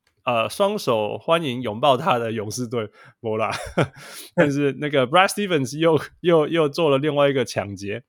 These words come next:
然后他又，他用，他用 Smart Gallo 换到了K P。那我们觉得这个联盟只有一个 Danny Ainge 而已，现在看起来好像是两个。那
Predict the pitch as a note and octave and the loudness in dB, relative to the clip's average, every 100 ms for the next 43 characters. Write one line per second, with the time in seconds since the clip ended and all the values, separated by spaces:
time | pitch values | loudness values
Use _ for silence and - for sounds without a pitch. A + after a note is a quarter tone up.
0 | _ - G#2+ G#2+ A#2+ B2 A#2+ _ - _ | _ -8 -4 0 2 2 0 _ -20 _
1 | - C3 C3+ A#2+ B2+ C3+ C3+ A#2+ - C3 | -2 0 2 0 -2 0 0 -2 -4 -2
2 | A#2 - _ _ _ _ C#3 C#3 D3 A2 | -2 -6 _ _ _ _ 2 4 4 0
3 | G#2 _ - C3+ C3 A#2+ G#2+ A#2+ A#2+ A#2 | -4 _ -2 2 4 2 0 -4 -4 -6
4 | A#2 _ - - - C#3 C3 B2 A#2 A#2 | -10 _ -20 -20 -6 0 2 2 -2 -6
5 | B2+ D#3 F#3 F3 C#3 E3 C3 B2+ D#3+ D#3 | 0 0 0 0 0 0 -2 0 0 0
6 | C#3+ D#3 D#3+ D#3 D3+ B2+ - _ - - | 0 0 0 0 -2 -4 -6 _ -20 -20
7 | - - C3+ D#3 A2+ - C#3 C3+ B2+ G#2+ | -20 -4 0 2 0 0 0 2 0 0
8 | G#2+ A#2 A#2 F#2+ G2+ G#2+ - - - C3+ | -4 -4 -2 -4 -4 -8 -10 -16 -6 0
9 | A#2+ A#2+ | 0 0